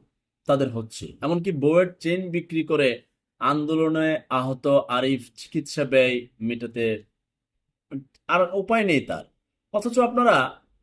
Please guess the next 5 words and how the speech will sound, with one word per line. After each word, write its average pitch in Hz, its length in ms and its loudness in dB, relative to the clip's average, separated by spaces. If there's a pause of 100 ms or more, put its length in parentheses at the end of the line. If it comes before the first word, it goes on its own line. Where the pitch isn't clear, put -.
(340)
চোদ্দই 220 360 4
সেপ্টেম্বর 185 760 2 (300)
চীন 175 200 -4
মৈত্রী 165 320 -6
সম্মেলনে 147 680 -4